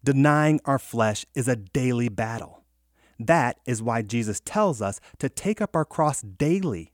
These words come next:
and follow Him. We can't succeed on our own. We need the power of the Holy Spirit to help us.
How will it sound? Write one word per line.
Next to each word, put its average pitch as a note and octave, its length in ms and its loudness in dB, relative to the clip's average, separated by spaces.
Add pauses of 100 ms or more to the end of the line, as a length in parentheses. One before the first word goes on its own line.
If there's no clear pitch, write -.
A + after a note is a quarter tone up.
and A2 180 -2
follow G2 360 0
Him. E2 360 -14 (800)
We D3+ 120 4
can't - 420 0
succeed A#2 640 -2
on G#2 160 -2
our G2+ 200 -4
own. A#2+ 480 -2 (480)
We D#3+ 140 4
need D3 460 4
the A#2+ 100 -2
power A2+ 500 -2
of A2+ 120 -6
the A#2 100 -2
Holy A#2 260 0
Spirit C#3 540 -2
to C3 100 -6
help G2 300 -4
us. - 340 -8